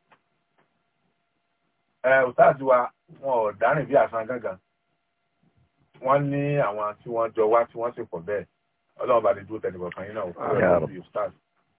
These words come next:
Speaker 1: Ìmáàmù wa Ismail Musa, ẹrú Allah, ẹ ṣé gan ni o. Jazakumullahu khairan.
Speaker 2: Àmín.
Speaker 1: Bẹ́ẹ̀ náà ni Imam Abdulrazak, Arówólosúnà, Ustaz Abdulbasit,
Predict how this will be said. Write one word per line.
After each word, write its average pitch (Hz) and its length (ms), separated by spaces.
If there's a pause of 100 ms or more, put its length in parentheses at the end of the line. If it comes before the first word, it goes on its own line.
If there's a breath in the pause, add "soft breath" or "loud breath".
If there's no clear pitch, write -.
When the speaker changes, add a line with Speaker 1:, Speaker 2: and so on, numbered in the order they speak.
Speaker 1:
Ìmáàmù 131 420
wa 110 200
Ismail 101 380
Musa, 101 520 (420)
ẹrú 120 200
Allah, 95 440
ẹ - 120
ṣé 110 180
gan 98 180
ni 92 80
o. 85 120 (360)
Jazakumullahu 95 760
khairan. 90 300
Speaker 2:
Àmín. 73 480 (1000)
Speaker 1:
Bẹ́ẹ̀ 143 200
náà 123 180
ni 110 140 (160)
Imam 120 240
Abdulrazak, 92 600 (680)
Arówólosúnà, 117 720 (800)
Ustaz - 320 (440)
Abdulbasit, 92 640